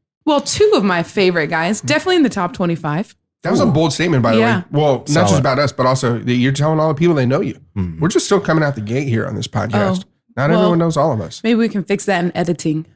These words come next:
Speaker 2: Oh, yeah. Well, no, no, no. I think you
Speaker 3: No,
Speaker 2: should.
Speaker 3: we're
Speaker 2: I
Speaker 3: leaving
Speaker 2: like the
Speaker 3: that in.
Speaker 2: confidence.
Speaker 3: The confidence is good.
Speaker 2: Yeah.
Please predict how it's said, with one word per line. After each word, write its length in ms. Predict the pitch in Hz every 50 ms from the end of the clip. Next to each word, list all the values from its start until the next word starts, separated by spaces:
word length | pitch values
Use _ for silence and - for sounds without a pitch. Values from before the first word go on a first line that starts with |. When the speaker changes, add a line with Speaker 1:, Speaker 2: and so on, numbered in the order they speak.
| _ -
Speaker 2:
Oh, 60 | 131
yeah. 280 | 131 113 117 107 110 - -
Well, 100 | - 175 208
no, 140 | 220 233 233
no, 140 | 226 220
no. 80 | 190 147
I 120 | 120 131 143
think 140 | 180 180 160
you 60 | 151
Speaker 3:
No, 60 | - 71
Speaker 2:
should. 100 | - 85
Speaker 3:
we're 40 | 90
Speaker 2:
I 40 | 92
Speaker 3:
leaving 100 | - 98
Speaker 2:
like 80 | 90 85 85
the 60 | 82
Speaker 3:
that 60 | -
in. 40 | -
Speaker 2:
confidence. 280 | - 113 117 107 104 104 110
Speaker 3:
The 20 | -
confidence 420 | 131 117 104 101 104 95 87 -
is 140 | 85 78 -
good. 180 | - 76 67 - -
Speaker 2:
Yeah. 120 | - -